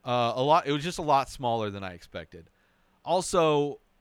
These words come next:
the reasoning why they get into the pods in general, like, to go out and do the spacewalk thing to,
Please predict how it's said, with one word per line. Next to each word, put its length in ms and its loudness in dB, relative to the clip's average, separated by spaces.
the 420 -4
reasoning 840 -4
why 340 0
they 200 0
get 220 -2
into 500 -8
the 120 -4
pods 540 0
in 140 -6
general, 500 -6
like, 280 -4
to 120 -8
go 260 -4
out 140 -2
and 100 -10
do 120 -8
the 80 -6
spacewalk 720 -6
thing 320 -10
to, 300 -4